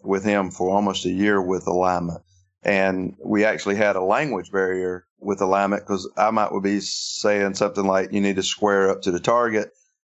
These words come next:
And I, I was talking about his shoulders, and he was probably thinking about lining up his feet.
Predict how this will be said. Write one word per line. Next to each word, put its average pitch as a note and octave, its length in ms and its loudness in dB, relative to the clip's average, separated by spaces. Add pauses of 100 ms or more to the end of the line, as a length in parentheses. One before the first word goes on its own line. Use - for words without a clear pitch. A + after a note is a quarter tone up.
(140)
And G2+ 200 2
I, G#2 260 2
I G#2 100 2
was G2 200 -4
talking G2 300 0
about F#2+ 280 0
his F#2 180 -6
shoulders, G2+ 760 -2
and F#2+ 480 -6
he G#2 200 0
was F#2+ 280 -2
probably G2+ 360 0
thinking G2 360 -2
about F#2+ 380 -2 (160)
lining G2 380 2
up F#2+ 120 -2
his F2 140 -4
feet. A#2 460 -2